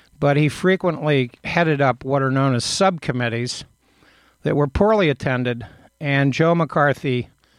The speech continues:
uh, wa-, just had a remarkable reign of almost terror for about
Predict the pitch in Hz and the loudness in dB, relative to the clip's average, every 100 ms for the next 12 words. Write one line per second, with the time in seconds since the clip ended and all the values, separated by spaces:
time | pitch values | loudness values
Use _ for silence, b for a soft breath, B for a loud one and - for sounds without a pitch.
0 | b b b b - - 156 127 131 156 | b b b b -20 -18 -16 -16 -10 -4
1 | 147 151 - 156 156 175 185 170 156 139 | 0 0 -2 -4 -2 -2 0 0 0 -2
2 | 139 151 170 - 147 143 139 131 - 135 | 0 0 -2 -4 -4 0 2 0 -4 -2
3 | 139 151 151 131 - - - 156 180 135 | 0 2 2 -2 -4 -20 -6 -2 0 -2
4 | - - 160 151 120 117 120 123 127 113 | -4 -2 2 2 2 -2 -6 -8 -8 -10
5 | - 135 127 | -12 -8 -8